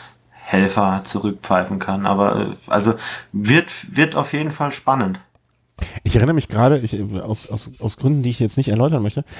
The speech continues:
Speaker 2: dass ich früher immer übrigens, ich weiß nicht, ob ihr auch so Traditionen hattet, früher haben wir hier, äh, gerne mal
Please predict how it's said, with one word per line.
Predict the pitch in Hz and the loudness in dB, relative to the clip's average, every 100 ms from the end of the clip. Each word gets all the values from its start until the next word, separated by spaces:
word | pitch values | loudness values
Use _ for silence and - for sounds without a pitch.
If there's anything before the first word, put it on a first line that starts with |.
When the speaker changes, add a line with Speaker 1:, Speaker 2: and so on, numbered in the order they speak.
| - | -8
Speaker 2:
dass | - - | -2 0
ich | - | -2
früher | - 151 202 127 | 0 4 4 6
immer | 101 95 | 4 2
übrigens, | 95 104 - | 2 0 -2
ich | 117 | -2
weiß | 123 | 0
nicht, | 123 | 0
ob | 101 | -2
ihr | 117 | -4
auch | |
so | - | -4
Traditionen | 123 127 117 - 139 151 113 | -2 -2 -2 -2 0 2 4
hattet, | 139 - - - - | 2 -2 -16 -20 -12
früher | - 123 139 | 2 4 4
haben | 151 | 4
wir | 135 | 4
hier, | 139 127 - | 4 4 2
äh, | 120 113 113 - | 0 0 0 0
gerne | 104 131 | 2 4
mal | 151 143 | 4 4